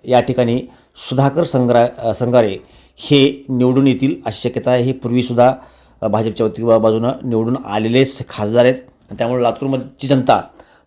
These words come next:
पूर्वीपासून काँग्रेसच्या बाजूनं राहिलेली आहे, परंतु या पोलमध्ये मात्र भाजपकडे जागा जाईल असं सांगितलं जातं आहे. त्यानंतर सोलापूरमध्ये राम सातपुते महायुती आणि प्रणिती शिंदे महाविकास आघाडी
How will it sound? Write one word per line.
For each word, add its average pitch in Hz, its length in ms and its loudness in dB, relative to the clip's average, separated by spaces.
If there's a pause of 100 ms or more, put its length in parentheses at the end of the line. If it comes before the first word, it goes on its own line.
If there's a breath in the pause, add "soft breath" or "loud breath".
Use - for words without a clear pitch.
पूर्वीपासून 139 440 0
काँग्रेसच्या 143 500 2
बाजूनं 143 280 4
राहिलेली 139 320 4
आहे, 165 140 2 (400 soft breath)
परंतु 135 360 -2 (160)
या 151 260 4
पोलमध्ये 123 540 0 (520)
मात्र 120 240 0
भाजपकडे 117 480 0
जागा 113 200 6
जाईल 117 220 -4
असं - 180 -6
सांगितलं 101 260 -8
जातं 87 180 -10
आहे. - 180 -18 (400 soft breath)
त्यानंतर 135 240 6
सोलापूरमध्ये 156 600 2
राम 147 180 4
सातपुते 143 460 -2
महायुती 135 460 2
आणि 139 160 2
प्रणिती 127 320 0
शिंदे 127 220 -2
महाविकास 123 460 0
आघाडी 120 440 2